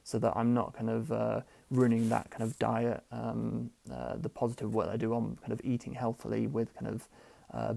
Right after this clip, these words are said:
binge kind of, uh, bad snacks kind of all the time, just 'cause I'm looking to grab, grab something 'cause I haven't really got much time that afternoon or evening. So, and so that's it. That's, um,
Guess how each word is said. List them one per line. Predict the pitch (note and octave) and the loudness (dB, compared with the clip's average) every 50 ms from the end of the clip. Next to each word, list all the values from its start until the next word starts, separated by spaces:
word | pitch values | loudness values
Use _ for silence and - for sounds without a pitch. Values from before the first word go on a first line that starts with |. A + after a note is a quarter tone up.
| - - | 0 2
binge | - A#2+ A2+ A2 A2 A2 C3 - | 4 4 4 4 2 2 -2 -4
kind | - - A#2+ | -6 -4 -2
of, | A2+ A#2 A2 - | 0 0 0 0
uh, | A2+ A2 A2+ A2 A2+ A#2 B2 - - | 0 0 0 0 0 -2 -4 -4 -2
bad | - G#2+ A2 A2 | -2 -2 -2 -2
snacks | - - - A2+ G#2+ G#2 - - - - - - | -4 -6 -4 -4 -6 -6 -8 -10 -14 -14 -12 -6
kind | - G#2+ | -4 -4
of | A2 A2 B2 - | -4 -4 -6 -4
all | - A#2+ G#2+ G#2 | -4 -2 -2 -2
the | G2+ G#2 | -2 -4
time, | - - A2+ A2 A2 A2 | -6 -4 -4 -4 -2 -2
just | A2 A2+ - - | -4 -6 -6 -8
'cause | A#2+ B2 | -6 -4
I'm | A#2 A#2 A2+ A2+ | -2 0 0 0
looking | A#2 B2 - G#2+ | -2 -2 -4 -4
to | - B2+ | -4 -4
grab, | - - G#2 A2+ A2+ - - - - - - - - | -2 0 0 0 0 -2 -4 -10 -16 -20 -20 -20 -4
grab | - - A#2 A2 | 0 0 0 2
something | - - A2+ A2 - A#2 A#2+ | 0 0 -2 -2 -2 -2 -4
'cause | B2+ B2+ | -4 -4
I | A#2 | -4
haven't | A2 G#2+ G#2 G#2+ | -2 -2 -2 0
really | G#2+ G#2+ A#2 | 0 0 0
got | A#2 - - - | 0 0 -2 -2
much | A#2 G2+ - | -6 -6 -6
time | - - - A2 A2 A2+ A2 | -8 -8 -6 -4 -4 -2 -2
that | A#2 - | -4 -4
afternoon | - A2 - - - A2+ A2+ A2 A2 G#2+ | -6 -8 -12 -8 -6 -4 -4 -2 -2 -4
or | G#2+ A2 - | -4 -4 -6
evening. | G2+ G#2+ - - F2+ G2+ G2+ A#2 | -6 -6 -8 -8 -8 -6 -6 -6
So, | - - A#2 G#2+ - G#3+ - - - - - - - - - - - - - | -4 -4 -4 -2 -2 -4 -6 -8 -12 -16 -16 -14 -14 -14 -14 -16 -12 0 4
and | E3 D3+ | 6 10
so | G3 G#3 | 12 12
that's | G3+ A#3 B3+ A#3+ - C4 | 12 12 10 8 8 6
it. | C#4 B3+ F3 | 8 8 8
That's, | D#3+ F3 F#3 - - - - | 6 4 4 4 2 6 8
um, | E3 E3 D#3+ D#3 D#3 D#3+ D#3 D3+ D3+ D3+ | 10 12 12 10 10 6 6 4 2 0